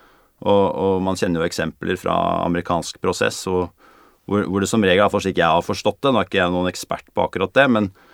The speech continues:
eh, saker kan gjerne gå og rulle i, i to-tre år, eh, hvor det bare er discovery, eh, prosess. Og så forlikes de gjerne på tampen av det, for da har alle sett hverandre i kortene i alle mulige,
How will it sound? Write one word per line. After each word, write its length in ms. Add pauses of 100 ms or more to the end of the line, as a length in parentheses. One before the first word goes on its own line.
(440)
eh, 460 (180)
saker 400
kan 80
gjerne 240
gå 140
og 160
rulle 260
i, 140 (260)
i 140 (420)
to-tre 560
år, 320
eh, 560
hvor 240
det 80
bare 640
er 400 (160)
discovery, 720
eh, 480
prosess. 460 (640)
Og 160
så 160 (160)
forlikes 540
de 80
gjerne 180
på 160
tampen 320
av 80
det, 140
for 100
da 160
har 200 (280)
alle 320 (160)
sett 160
hverandre 380
i 20
kortene 400
i 80
alle 240
mulige, 360